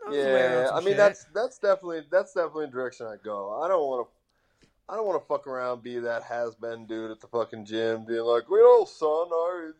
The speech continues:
Speaker 2: I think you should do this." Like,
Speaker 1: Right.
Speaker 2: I'm just, I mean, I, listen, I,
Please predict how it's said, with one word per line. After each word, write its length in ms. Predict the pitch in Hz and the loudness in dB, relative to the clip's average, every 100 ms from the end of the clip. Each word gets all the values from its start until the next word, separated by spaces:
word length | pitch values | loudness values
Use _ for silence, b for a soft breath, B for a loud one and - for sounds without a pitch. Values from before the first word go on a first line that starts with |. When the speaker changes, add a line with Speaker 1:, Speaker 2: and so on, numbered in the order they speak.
| 180 | -12
Speaker 2:
I 40 | 185 | -10
think 180 | 190 170 | -12 -16
you 60 | |
should 220 | 135 117 113 | -20 _ -18
do 180 | 202 151 | -16 -6
this." 420 | 185 196 151 - | -4 -2 -4 -6
Like, 160 | 135 123 _ | -10 -10 _
Speaker 1:
Right. 260 | 110 104 95 _ - | -20 -18 -20 _ -14
Speaker 2:
I'm 240 | 190 180 | -12 -12
just, 380 | 127 117 113 - _ _ _ _ _ | -8 -8 -8 -14 _ _ _ _ _
I 40 | - | -4
mean, 160 | 185 | 2
I, 60 | 185 - _ | 2 2 _
listen, 400 | 165 151 120 95 - _ - | 0 0 0 -8 -18 _ 6
I, 300 | 139 151 | 8 8